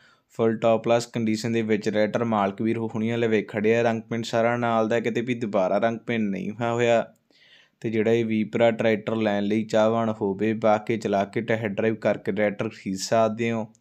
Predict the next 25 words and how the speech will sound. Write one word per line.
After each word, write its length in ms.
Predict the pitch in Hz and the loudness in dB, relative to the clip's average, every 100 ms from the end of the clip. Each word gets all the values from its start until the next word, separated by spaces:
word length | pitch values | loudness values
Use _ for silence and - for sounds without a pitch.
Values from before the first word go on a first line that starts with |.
| _ _ _ _ _ | _ _ _ _ _
ਤੇ 80 | 113 | -8
ਜੇ 140 | 107 98 101 | -2 2 2
ਆਪਾਂ 260 | 107 117 | 2 2
ਇਹ 100 | 117 | 2
ਡਿਮਾਂਡ 340 | 117 120 120 117 | 2 2 2 0
ਦੀ 140 | 117 | 2
ਆ 80 | 123 | 2
ਕਰੀਏ, 340 | 120 123 120 123 | 2 0 0 0
ਮਾਲਕ 420 | 120 110 104 - | 2 2 0 0
ਵੀਰ 140 | 113 113 | -2 0
ਹੁਣੀਆਂ 320 | 117 120 123 | -2 0 0
ਵੱਲੋਂ 240 | 117 117 | 2 2
ਇਸ 140 | 113 110 | 0 -2
ਦੀ 100 | 110 | -4
ਡਿਮਾਂਡ 380 | 107 104 101 - | -2 0 0 -2
ਰੱਖੀ 300 | 113 - 98 | -6 -6 -4
ਗਈ 260 | 107 101 | -2 0
ਹੈ, 60 | 110 | -2
ਜੋ 160 | 104 | -2
ਕਿ 160 | 107 120 104 - | -4 -4 -4 -4
ਚਾਰ 320 | 110 104 110 | 2 4 4
ਲੱਖ 260 | 113 113 - | 2 0 -2
ਸੱਠ 400 | - 123 117 123 | -2 -2 -2 -2
ਹਜ਼ਾਰ 340 | 110 104 98 98 | -2 0 0 -2
ਰੁਪਇਆ। 340 | - 120 | 0 2